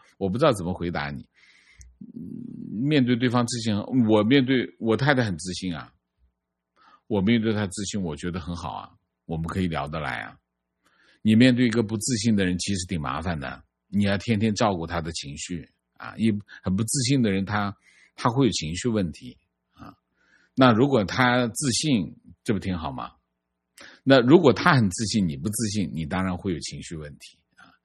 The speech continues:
那如果他照顾你，你可能会相处得好，他如果没那么照顾你，你会很难受的啊，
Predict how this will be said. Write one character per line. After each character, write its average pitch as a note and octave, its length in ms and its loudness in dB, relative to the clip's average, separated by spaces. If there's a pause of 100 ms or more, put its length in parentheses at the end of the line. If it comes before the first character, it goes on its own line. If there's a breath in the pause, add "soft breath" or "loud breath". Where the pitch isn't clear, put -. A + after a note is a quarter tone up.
(300 soft breath)
那 G#2+ 380 4
如 A2 140 2
果 C3 140 6
他 A2+ 200 2
照 B2+ 240 6
顾 G2 140 2
你， D2 220 -2
你 F2 220 -4
可 F2+ 180 -6
能 F#2 160 -4
会 G#2 160 0
相 F#2+ 240 -2
处 F2 140 -10
得 D#2+ 120 -10
好， - 240 -14 (580 soft breath)
他 C3+ 160 4
如 B2+ 60 2
果 C3 120 2
没 G#2 220 4
那 D3+ 100 4
么 D3 100 4
照 B2 220 4
顾 F2+ 140 -2
你， D2+ 220 -6
你 F2+ 140 -4
会 G#2+ 180 0
很 D#2+ 120 -6
难 C2+ 200 -12
受 F2+ 280 -6
的 - 100 -20
啊， - 180 -20